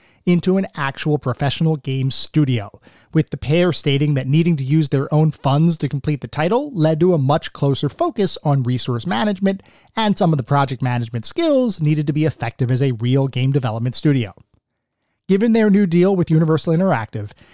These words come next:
it sure seemed like their renewed focus paid off, and shortly after signing that deal, Gavin and Rubin began their cross-country move to begin taking up residence in their new office space located in sunny Los Angeles, California.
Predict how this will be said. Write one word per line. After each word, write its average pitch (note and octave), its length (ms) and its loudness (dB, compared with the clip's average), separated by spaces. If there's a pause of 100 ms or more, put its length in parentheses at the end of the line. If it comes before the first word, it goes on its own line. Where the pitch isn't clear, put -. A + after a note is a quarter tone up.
(160)
it G3+ 140 -2
sure F4+ 240 0
seemed E3 500 0
like B2 200 -2
their C#3 120 2
renewed C3+ 340 2
focus C#3+ 380 -2
paid C3 240 0
off, - 380 -4 (120)
and C#3+ 140 0
shortly F3+ 380 0
after E3+ 160 -2
signing C#3+ 340 0
that D3 160 0
deal, E3 400 0 (320)
Gavin E3+ 320 0
and F#3+ 100 4
Rubin D3 280 2
began C#3 420 0
their A#2+ 140 0
cross-country F#3+ 640 0
move D3 360 4
to C3+ 60 -2
begin C3 300 -2
taking D#3 300 -2
up D3+ 120 0
residence F#3+ 460 0
in C#3+ 100 0
their C3+ 120 2
new F#3 200 2
office D#3 360 -2
space D3+ 400 -2
located C#3+ 540 -2
in A2+ 180 -6
sunny A#3+ 540 -2
Los B2 280 -2
Angeles, E3+ 380 0
California. C3 640 -2